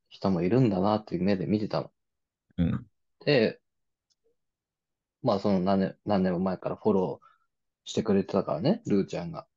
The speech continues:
Speaker 2: うん。
Speaker 1: で、最近また出没情報みたいなのが来て、それがなんかその、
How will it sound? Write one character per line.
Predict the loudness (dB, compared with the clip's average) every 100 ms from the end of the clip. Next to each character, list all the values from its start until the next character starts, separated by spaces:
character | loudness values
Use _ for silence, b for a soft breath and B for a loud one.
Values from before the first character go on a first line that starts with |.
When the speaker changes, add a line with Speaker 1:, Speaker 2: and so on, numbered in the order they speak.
| _ _ _ _ -4
Speaker 2:
う |
ん。 | -4 -6 -18 _ _ _ 2
Speaker 1:
で、 | 2 2
最 | -4 -6 2 2
近 | 2 2 4
ま | 4
た | 2
出 | -4 0
没 | 2 2 2
情 | 2 4
報 | 2 -4 -8
み | -10
た | -10
い | -14
な | -16 -20
の |
が | -20 -16
来 | -12
て、 | -12 -14 _ _ _
そ | -4 0
れ | 2
が | 4
な | 2
ん | -2
か | -6
そ | -8
の、 | -8 -8 -12